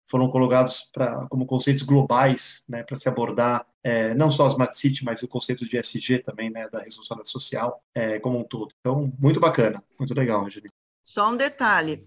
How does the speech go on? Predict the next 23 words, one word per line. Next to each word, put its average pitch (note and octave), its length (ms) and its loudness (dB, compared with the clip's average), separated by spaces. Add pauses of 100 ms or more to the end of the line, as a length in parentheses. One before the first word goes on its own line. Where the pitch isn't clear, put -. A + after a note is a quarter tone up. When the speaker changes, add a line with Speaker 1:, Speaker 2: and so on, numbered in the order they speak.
Speaker 2:
é, E3 760 4
eu F#3 100 -4
preciso C#4 460 -4
destacar F3+ 580 0
aqui, A3+ 320 -4
gente, E3+ 520 -6 (120)
que A3 720 0 (300)
muita D4 420 4
gente C4+ 380 -2
desconhece B3+ 960 -2
o B3 40 -8
que C4 100 -12
está C4 200 -4
sendo B3+ 320 -4
feito A3 300 2
pelo A#3+ 220 2
governo A3+ 420 2
federal, G3 680 2 (180)
né? G3+ 280 -2 (400)
Tem B3 140 6
Speaker 1:
Isso. B3+ 220 2
Speaker 2:
o - 20 -10
gov D4 480 6